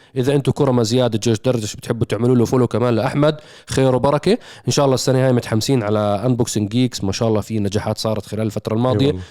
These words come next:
Speaker 1: شاء الله يا رب هيك نستثمرها ونكبرها أكتر، وتصير هيك، آه، منصة للأمور التقنية وللسيارات الكهربائية وكتير من المنتجات التقنية المهمة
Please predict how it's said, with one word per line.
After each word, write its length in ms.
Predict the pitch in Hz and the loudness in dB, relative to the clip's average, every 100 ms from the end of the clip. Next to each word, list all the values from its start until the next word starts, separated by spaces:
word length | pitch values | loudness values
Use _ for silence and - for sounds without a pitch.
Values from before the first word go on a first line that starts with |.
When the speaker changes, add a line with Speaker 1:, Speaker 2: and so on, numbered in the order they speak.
| - | -6
Speaker 1:
شاء 140 | 196 | 0
الله 120 | 165 | 2
يا 60 | 151 | 2
رب 160 | 147 143 | 2 0
هيك 140 | 139 | 0
نستثمرها 540 | 127 - 120 139 131 | -2 -2 0 2 2
ونكبرها 560 | 127 120 117 113 120 120 | 2 0 -2 0 0 -2
أكتر، 320 | - 135 135 - - - | -2 0 0 -2 -18 -8
وتصير 440 | 110 - 147 139 123 | -6 -2 0 0 0
هيك، 300 | 135 - - | -2 -4 -4
آه، 580 | 113 110 107 107 104 101 | 0 0 0 0 -2 -2
منصة 580 | 120 135 135 131 123 117 | 0 0 -2 -2 0 0
للأمور 500 | 110 104 117 127 120 | 0 -2 -2 0 0
التقنية 540 | - - 123 127 120 | -4 -4 -2 0 0
وللسيارات 440 | 104 - 113 123 | 0 -4 -4 -4
الكهربائية 640 | - 117 120 117 120 123 120 | -6 -6 -4 -2 -2 0 0
وكتير 500 | 107 - 175 175 117 - - - | -2 -2 0 2 0 -10 -14 -2
من 120 | 113 | 0
المنتجات 600 | 123 123 127 131 151 143 | 2 2 0 0 0 0
التقنية 400 | 127 147 151 139 | -2 -4 0 0
المهمة 440 | 123 123 151 175 | 0 0 0 0